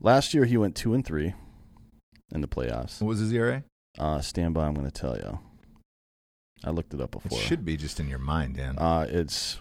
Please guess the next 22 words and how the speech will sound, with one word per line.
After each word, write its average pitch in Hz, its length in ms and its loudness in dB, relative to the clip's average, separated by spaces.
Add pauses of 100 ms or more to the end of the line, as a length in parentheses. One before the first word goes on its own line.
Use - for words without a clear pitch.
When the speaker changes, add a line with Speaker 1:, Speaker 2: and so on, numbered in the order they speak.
Speaker 1:
four 95 220 0
point 123 260 0
two. 80 280 -2 (800)
Speaker 2:
Last, - 340 0
uh, 95 120 4
last, 95 520 2
la-, 85 160 0
last 98 180 0
Speaker 1:
Yeah, 120 60 8
Speaker 2:
year? 107 60 10
Speaker 1:
excuse 175 300 8
me. 131 100 8
His 139 200 6
total 127 720 6
for - 160 -2
his 101 120 2
career 95 340 2
is 78 80 -2
four 101 240 0
point 87 260 -2
three 85 220 -2
two. 62 360 -6